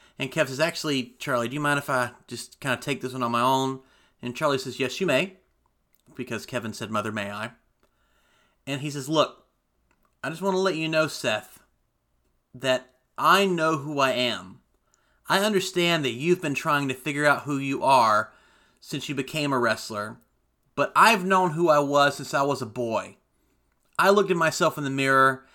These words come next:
and I knew exactly who Kevin Owens was and who he was going to be. And let me tell you that during the match tonight,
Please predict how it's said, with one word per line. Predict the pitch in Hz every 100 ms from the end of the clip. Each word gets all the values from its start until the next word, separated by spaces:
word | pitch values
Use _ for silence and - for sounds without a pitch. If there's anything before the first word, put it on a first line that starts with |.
| _ -
and | -
I | 160
knew | 185 175
exactly | 139 117 160 180 180 165
who | 151
Kevin | 143 165 156 156
Owens | 151 143
was | 139 147 156 156 151 - _ -
and | 127 127
who | 147 156
he | 147
was | 135 123
going | 139 135 127
to | 127
be. | 120 110 87 _ _ _ _ _ _ _ _
And | - 131
let | 170
me | 185
tell | 190 214 208
you | 127 107 110 _ _ _ _
that | - - 123
during | 143 170 185
the |
match | 165 170 175 -
tonight, | 208 214 226 -